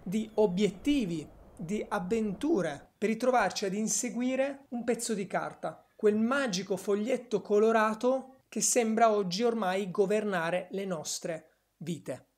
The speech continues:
Il problema però è che nessuno ci ha mai insegnato ad utilizzare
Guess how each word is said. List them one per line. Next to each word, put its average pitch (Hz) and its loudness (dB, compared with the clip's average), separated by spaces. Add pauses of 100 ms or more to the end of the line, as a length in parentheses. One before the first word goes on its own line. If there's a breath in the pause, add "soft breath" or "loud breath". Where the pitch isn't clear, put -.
(260)
Il 226 -2
problema 208 4
però 175 2
è 208 -2
che 226 -4
nessuno 226 0
ci - -4
ha 165 -6
mai 208 -2
insegnato 185 -2
ad 175 2
utilizzare 180 -2